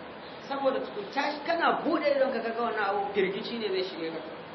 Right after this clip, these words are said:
A wani lokacin baka san ma me za ka yi, don baka sani ba. To, kamar haka mutum mai tashi a kiyama yake. Domin iyaka watakila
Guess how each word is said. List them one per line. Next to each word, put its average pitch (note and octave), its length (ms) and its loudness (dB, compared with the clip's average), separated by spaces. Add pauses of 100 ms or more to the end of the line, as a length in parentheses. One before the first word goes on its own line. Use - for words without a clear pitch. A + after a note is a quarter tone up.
(400)
A F3 80 2
wani A3+ 160 0
lokacin - 340 0
baka F3+ 160 -6
san F#3 160 -6
ma F#3+ 140 -4
me F#3+ 100 -4
za D#3+ 140 -6
ka - 100 -8
yi, - 220 -10
don A#3+ 140 -6
baka - 180 -4
sani F#3 160 -6
ba. D#3+ 160 -6 (1200)
To, G#3+ 60 -6
kamar A#3 220 -2
haka C#4 200 0
mutum G#3 280 -6
mai F3+ 160 -6
tashi F#3+ 320 -4
a D#3 60 -4 (100)
kiyama E3 320 -4
yake. - 220 -8 (1040)
Domin A3 260 2
iyaka A#3 320 2
watakila A3+ 440 0